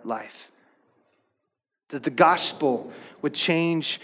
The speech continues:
how we live in this community of believers at Liberty Hills Bible Church. It would change how we live in the context of our home, relationship with our, our spouses and our kids. It would change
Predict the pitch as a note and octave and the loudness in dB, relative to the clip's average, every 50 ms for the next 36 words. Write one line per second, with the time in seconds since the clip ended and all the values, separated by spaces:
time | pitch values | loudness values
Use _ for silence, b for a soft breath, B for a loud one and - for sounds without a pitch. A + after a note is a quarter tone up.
0 | B B B B - - D#3+ D#3+ E3 D#3 D#3+ D#3 D3+ D3 C#3+ D3 D#3+ D#3+ D#3+ D#3+ | B B B B 2 4 6 6 8 8 8 6 8 6 6 8 8 8 8 8
1 | D#3 D3+ D#3+ - - D3+ C#3+ C#3 C#3+ D#3 D3+ - - - D#3+ D3+ D3 C#3+ C#3 B2+ | 6 4 0 -6 -4 -2 0 2 2 0 0 -2 -4 -4 -2 0 2 2 2 2
2 | C3 C3 B2+ A#2 B2 B2 C3 C3+ C3 A#2+ B2+ A#2 B2+ C3 B2 C#3 D3 C#3 C#3 C#3 | 2 2 2 2 2 2 2 2 2 2 0 2 2 2 2 4 2 2 2 0
3 | C#3 B2 C#3 C#3 B2+ - C#3 C#3 C#3+ C#3 C#3 C#3 - D3 C3 B2+ D3+ D3+ D#3 - | 0 2 0 0 2 4 4 4 4 4 0 0 0 0 0 0 -2 -4 -4 -4
4 | - - E3 E3 D#3+ D#3+ D3+ - D3+ C#3+ C#3+ C#3+ C#3+ D#3 E3+ E3+ D3 D3 C#3 C3+ | -2 0 0 2 0 0 4 4 4 4 6 6 6 6 6 4 2 0 -4 -2
5 | - D3+ D3 D#3 D3 - D3+ C#3 - D3+ C3+ C3+ B2 D3 D#3 E3 D#3 D3 B2 - | 0 0 0 0 0 -2 -6 -6 -4 -4 -2 -2 2 2 2 4 2 0 -2 -4
6 | B B B B B B B B B D3 D3+ D3 - - D3+ - - D#3 C#3 C3 | B B B B B B B B B 2 2 2 2 0 0 2 4 4 4 4
7 | - B B B B D3+ D3+ - - - F#3 E3+ E3+ E3 E3 - D3 B2+ - C#3 | 2 B B B B -2 -2 0 4 6 8 8 8 6 4 0 -4 -2 -2 0
8 | C3 C3 C3 - - - F3+ E3 D3+ C#3 A2+ - - - - - B B B B | 0 -2 -2 0 4 6 6 6 6 2 0 -2 -6 -6 -6 -8 B B B B
9 | B B B B B - D3 D#3 - - - F#3 F3 F3 E3+ E3 D#3+ C#3 - - | B B B B B -2 -2 0 0 2 4 4 4 4 2 0 0 -2 -2 -4
10 | - | -4